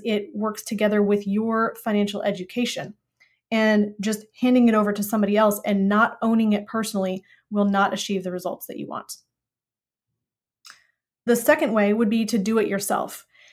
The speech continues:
And this would be somebody who says, "I don't need a financial advisor. I'm just gonna listen to all the advice,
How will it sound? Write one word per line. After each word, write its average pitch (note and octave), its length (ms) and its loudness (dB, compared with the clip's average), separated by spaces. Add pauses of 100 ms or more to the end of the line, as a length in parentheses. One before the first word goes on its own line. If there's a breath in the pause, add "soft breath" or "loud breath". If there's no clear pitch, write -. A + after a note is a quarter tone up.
(120)
And A#3 280 4
this C4+ 220 0
would D4 140 0
be A#3 380 -2 (160)
somebody A#3 420 0
who A3+ 140 2
says, G#3+ 440 2 (380 loud breath)
"I A3+ 120 2
don't A3+ 340 2
need B3+ 220 4
a C4+ 40 2
financial B3 400 2
advisor. A3+ 400 4
I'm G#3+ 80 2
just G#3 160 -2
gonna F#3+ 180 0
listen B3+ 280 0
to C4+ 80 2
all B3 120 4
the B3 120 0
advice, G#3+ 500 0